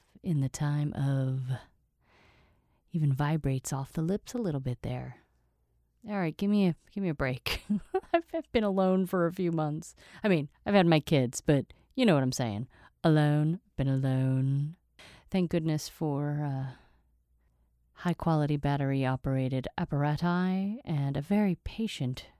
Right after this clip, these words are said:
demeanor. <laughs> But still, human contact is vital to our well-being, even if it's just a socially distanced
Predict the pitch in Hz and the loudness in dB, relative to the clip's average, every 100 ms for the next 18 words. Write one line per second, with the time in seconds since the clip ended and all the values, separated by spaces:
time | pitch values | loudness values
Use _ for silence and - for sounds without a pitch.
0 | _ _ - 151 143 131 127 127 170 - | _ _ -6 0 2 2 0 -2 -4 -8
1 | - - - 208 - 226 - 240 - 190 | -14 -14 -8 -10 -6 -6 -2 -2 0 -2
2 | - - 254 233 226 - - - - - | 0 -2 0 2 0 -2 -16 -20 -20 -20
3 | _ _ _ - 226 202 - 196 190 190 | _ _ _ -4 0 0 0 0 2 0
4 | 185 - 160 156 - - 160 180 196 202 | 0 -2 -4 -6 -10 -12 -4 0 2 2
5 | 185 143 135 127 - - 180 156 135 143 | 2 0 -2 -6 -14 -8 -2 0 2 0
6 | 131 143 139 165 - 311 359 - 294 - | 0 2 2 2 2 2 2 0 -2 0
7 | 190 - - 202 190 - 160 147 - 240 | -2 -2 0 0 0 0 -2 0 0 2
8 | 233 - 185 170 190 190 - 170 151 - | 0 0 0 0 0 -4 0 0 0 -2